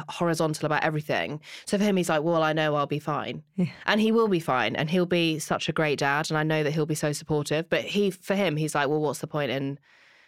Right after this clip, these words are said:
Speaker 1: you know, discussing these things before it's happened," kind
Speaker 2: Yeah.
Speaker 1: of thing. I think it will stand him in good stead when he's a parent, 'cause he is just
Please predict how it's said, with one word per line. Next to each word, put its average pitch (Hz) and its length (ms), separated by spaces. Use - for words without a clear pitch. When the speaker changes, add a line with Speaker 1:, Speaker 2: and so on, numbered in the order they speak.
Speaker 1:
you 151 100
know, 139 140
discussing 156 580
these 143 160
things 143 260
before 143 320
it's 120 120
happened," - 480
kind 175 160
Speaker 2:
Yeah. 170 80
Speaker 1:
of 143 40
thing. 110 320
I 170 80
think 196 200
it 147 120
will 160 80
stand 156 320
him 151 100
in 147 140
good 135 160
stead 131 400
when 147 160
he's 143 140
a - 40
parent, 135 280
'cause - 40
he 170 220
is 170 180
just - 320